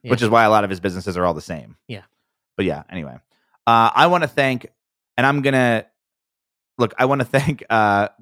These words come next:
Speaker 2: Guido de Bruges, Brugen.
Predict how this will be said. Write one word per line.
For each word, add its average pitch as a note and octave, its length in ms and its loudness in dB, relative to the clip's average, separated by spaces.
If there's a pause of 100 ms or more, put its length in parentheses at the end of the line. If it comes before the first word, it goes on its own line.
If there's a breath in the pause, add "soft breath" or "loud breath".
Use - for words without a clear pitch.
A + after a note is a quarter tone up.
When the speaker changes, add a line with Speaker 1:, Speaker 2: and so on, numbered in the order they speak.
Speaker 2:
Guido E3+ 680 2 (1000)
de A#2+ 400 0 (420)
Bruges, C3 540 4 (200)
Brugen. G2+ 640 -2